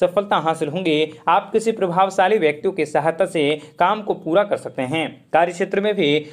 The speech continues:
आपके रुके हुए कार्य बहुत जल्द पूरे होंगे। जो लोग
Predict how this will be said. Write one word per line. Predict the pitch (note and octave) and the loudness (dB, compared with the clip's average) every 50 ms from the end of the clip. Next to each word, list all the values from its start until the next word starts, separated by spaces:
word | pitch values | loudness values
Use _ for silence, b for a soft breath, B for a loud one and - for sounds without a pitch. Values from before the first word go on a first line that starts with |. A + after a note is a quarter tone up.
| B B | B B
आपके | D#3 D#3+ E3+ E3 - D#3+ D3+ | 2 2 2 2 2 0 2
रुके | D#3 D#3+ D#3+ G#3 G3+ | 2 2 0 0 0
हुए | F#3+ G3+ G3 | 2 0 0
कार्य | G3+ - D#3+ E3+ G3+ | 2 2 2 2 2
बहुत | F#3 D3+ C#3 D#3+ E3+ E3+ | 0 0 0 -2 -2 -2
जल्द | E3 C#3+ D#3+ D#3+ D#3 D3 - | -2 0 0 0 0 -2 -4
पूरे | D#3 D#3+ D#3 D#3 | -4 -2 -2 -2
होंगे। | E3+ F#3+ F#3 E3+ D#3 D3+ D#3 D#3+ D#3 B B B | -2 -2 0 0 2 2 0 0 -4 B B B
जो | C#3 C#3+ F#3 | 0 0 2
लोग | G3 G3 F#3 F#3 G3 G3+ | 2 4 2 2 2 0